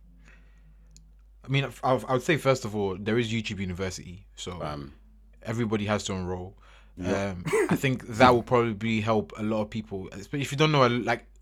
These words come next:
Speaker 1: mo-, most likely if you wanna know something and you don't know it, you g-, quick Google search, you find someone
Speaker 3: Mm-hmm.
Speaker 1: who's giving you a very, very
Speaker 3: Mm-hmm.
Speaker 1: detailed breakdown on how to do something. So that's, there's that. And I think f-, just following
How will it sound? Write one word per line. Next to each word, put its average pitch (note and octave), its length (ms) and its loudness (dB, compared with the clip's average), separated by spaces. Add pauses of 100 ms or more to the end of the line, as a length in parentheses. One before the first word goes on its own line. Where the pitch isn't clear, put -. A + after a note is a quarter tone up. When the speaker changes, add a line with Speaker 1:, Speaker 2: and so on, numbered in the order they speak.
Speaker 1:
mo-, C#3 240 4
most D3+ 340 2
likely B2+ 360 4
if - 160 -8
you A2+ 80 -2
wanna A2+ 220 2
know A2 200 2
something G#2+ 400 -4
and F#2+ 100 -4
you G2 100 -6
don't F#2+ 240 -2
know G2+ 220 -2
it, F2+ 160 -10 (280)
you G2 300 -4 (100)
g-, G#2+ 120 -12
quick - 280 -6
Google G2+ 240 -4
search, F#2+ 320 -4
you G2 80 -6
find F#2 420 -2 (380)
someone A#2 360 2
Speaker 3:
Mm-hmm. G#2+ 120 -2
Speaker 1:
who's G2+ 140 -2
giving G#2 320 -2
you G2+ 180 -2
a F#2 40 -4
very, G#2+ 280 0
very F#2+ 460 -4 (220)
Speaker 3:
Mm-hmm. F#2 200 -8
Speaker 1:
detailed F#2+ 560 -2
breakdown F#2+ 480 -4
on F2 100 -8
how F#2 200 -4
to - 160 -14
do F2+ 120 -12
something. F2 500 -14
So - 140 -8
that's, G#2+ 280 0
there's G2+ 340 -2
that. G2+ 320 2 (540)
And A2+ 160 0
I A2+ 80 4
think B2+ 440 -4 (680)
f-, - 240 -18 (220)
just C3+ 240 0
following C#3 500 4